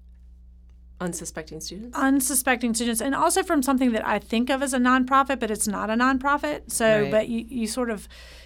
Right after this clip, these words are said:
Speaker 2: get confused about that. But that they would actually buy these scores for the sole purpose to increase their direct mail,
Speaker 1: Mm-hmm.
Speaker 2: which then,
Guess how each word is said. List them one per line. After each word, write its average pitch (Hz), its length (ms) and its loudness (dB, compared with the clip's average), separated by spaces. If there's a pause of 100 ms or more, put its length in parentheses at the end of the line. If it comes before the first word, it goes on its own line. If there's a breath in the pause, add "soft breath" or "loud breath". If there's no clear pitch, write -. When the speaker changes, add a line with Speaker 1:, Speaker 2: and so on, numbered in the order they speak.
Speaker 2:
get 240 180 -2
confused 226 560 -4
about 196 280 -2
that. 190 340 -2
But 226 300 2 (260)
that 240 160 -2
they 247 140 -2
would 247 120 -2
actually 233 300 -4
buy 226 300 0
these 226 200 -4
scores 226 480 -2
for - 220 -4
the 208 140 -6
sole 254 460 0
purpose 240 580 -4
to - 100 -4
increase 220 380 -4
their 220 120 -6
direct 196 560 -6
mail, 208 640 -6
Speaker 1:
Mm-hmm. 147 480 -14
Speaker 2:
which 226 340 0
then, 220 1000 -2